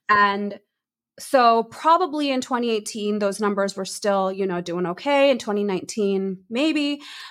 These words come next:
But s-, so that protects them. They're protected. They're sort of buffered for the year. But what happens next year, like twenty twenty,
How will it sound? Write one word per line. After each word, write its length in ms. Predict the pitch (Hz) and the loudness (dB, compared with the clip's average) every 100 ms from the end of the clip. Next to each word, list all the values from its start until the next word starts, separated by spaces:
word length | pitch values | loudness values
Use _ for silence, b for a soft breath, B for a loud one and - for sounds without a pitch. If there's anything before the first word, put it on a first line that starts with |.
| B 180 | B 2
But 400 | 233 220 214 - _ _ _ _ _ _ _ _ _ _ _ | 4 4 2 -6 _ _ _ _ _ _ _ _ _ _ _
s-, 180 | 233 - - | -12 -8 -6
so 240 | - 277 | 0 2
that 300 | 240 269 294 | 4 4 4
protects 500 | - - - 294 - | -2 -6 -2 -2 -2
them. 140 | 226 202 | -8 -4
They're 80 | 254 | -4
protected. 640 | 269 262 - 254 - 190 | -4 -8 -2 -2 -2 -10
They're 80 | 185 | -8
sort 120 | 208 226 | -6 -6
of 240 | 190 - | -8 -2
buffered 640 | 214 220 - 294 302 320 - b b b _ _ _ | 2 2 2 0 2 -2 -6 b b b _ _ _
for 340 | - 240 247 | -12 2 2
the 160 | 220 220 | 2 -2
year. 520 | 190 208 175 87 - _ _ - | -2 -2 -2 -2 -10 _ _ -2
But 160 | 247 | 0
what 200 | 233 277 | 2 0
happens 560 | 277 277 269 240 220 220 226 | 2 2 2 -2 -4 -8 -10
next 440 | 220 226 226 - | -2 -2 -2 -6
year, 380 | 269 370 254 226 | -4 0 2 2
like 220 | 233 220 226 | 2 -2 -2
twenty 260 | 294 262 262 | -2 -2 -4
twenty, 500 | - 359 339 254 | 0 2 2 -2